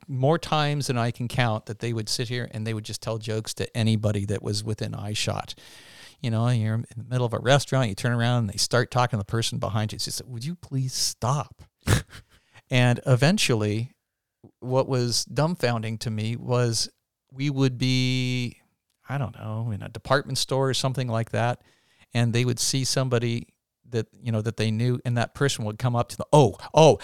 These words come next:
I've got a joke for you." It's just like, "What the fuck?" And I saw that time and time again where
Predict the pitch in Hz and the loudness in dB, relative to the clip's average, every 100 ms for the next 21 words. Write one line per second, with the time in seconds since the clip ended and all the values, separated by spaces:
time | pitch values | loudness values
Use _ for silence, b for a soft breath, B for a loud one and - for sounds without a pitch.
0 | B - 180 175 147 123 117 143 135 - | B 4 4 4 0 0 2 4 4 4
1 | - 110 123 147 120 92 - 131 127 135 | 0 4 6 8 6 4 -4 -12 -6 -2
2 | 113 - _ _ _ _ _ _ _ 101 | -2 -4 _ _ _ _ _ _ _ -12
3 | - - - 170 247 - - - 123 147 | -12 -14 -10 -6 -6 -6 -14 -8 -6 -2
4 | 139 - 165 165 147 - 165 170 160 151 | 0 2 2 2 0 -2 -2 0 -2 -2
5 | 156 160 147 151 135 113 113 | -2 -2 0 0 2 2 0